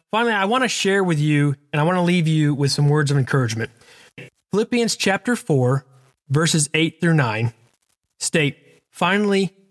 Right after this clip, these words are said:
brothers, whatever is true, whatever is honorable, whatever is just, whatever is pure, whatever is lovely, whatever is commendable,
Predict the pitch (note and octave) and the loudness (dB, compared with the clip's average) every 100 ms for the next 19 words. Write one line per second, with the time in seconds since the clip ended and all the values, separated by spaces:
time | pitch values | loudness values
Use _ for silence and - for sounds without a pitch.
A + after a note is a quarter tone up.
0 | - D3 C3+ A2+ - - _ _ _ _ | -4 -2 0 -4 -8 -14 _ _ _ _
1 | - G3 A#3 A3+ D#3 - F3+ E3+ G#3+ - | -2 0 0 0 -2 -2 0 0 0 -4
2 | - E3 E3+ D#3 C#3 - C3+ C#3+ E3+ E3+ | -4 -2 0 0 -2 -4 -4 0 0 0
3 | G#3+ A3+ - D3 D#3+ C#3 C3 A2+ - D3 | -2 -4 -4 -2 0 2 0 -2 -2 0
4 | G#3 - _ _ _ - D3+ C#3 C3 A#2 | 0 -4 _ _ _ -4 0 2 0 -2
5 | - F#3+ G3+ A3 - _ _ - D3+ C#3 | -6 -2 0 0 -4 _ _ -2 0 2
6 | C3+ A#2 B2+ D3 D3+ F3 F#3+ F3+ _ _ | 0 0 -2 0 0 0 -2 -4 _ _
7 | _ _ - D3 F#3 G#3 F#3 - C#3 C#3 | _ _ -6 -4 0 0 -2 0 0 2
8 | E3+ F#3 G3 A3 | 2 0 0 -2